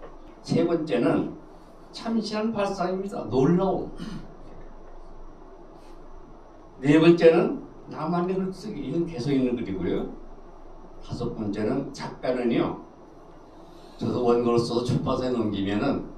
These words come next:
많이 그냥 저 고쳐달라고 합니다. 그럴 때 저는 수용합니다.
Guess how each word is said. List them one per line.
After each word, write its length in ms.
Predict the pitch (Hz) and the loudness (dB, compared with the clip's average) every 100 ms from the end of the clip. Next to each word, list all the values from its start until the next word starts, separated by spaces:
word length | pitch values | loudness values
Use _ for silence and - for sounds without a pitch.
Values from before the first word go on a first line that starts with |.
| - - - - | -16 -16 -16 -16
많이 360 | - - 143 | -12 -6 -2
그냥 300 | 143 143 143 | 2 2 2
저 180 | 151 147 | 2 0
고쳐달라고 680 | 143 143 - 170 160 156 151 | 0 0 2 4 4 2 0
합니다. 520 | 165 170 165 135 135 - - - - - - - - - - - | -2 -6 -4 -4 -4 -10 -16 -16 -18 -20 -20 -20 -20 -20 -18 -4
그럴 220 | 113 113 | -2 -2
때 100 | 117 | -4
저는 440 | 117 110 117 117 - - - - - - - | -2 -2 -2 -4 -10 -16 -18 -20 -20 -18 -16
수용합니다. 720 | - 202 190 160 147 - | -6 -2 -2 -4 -6 -8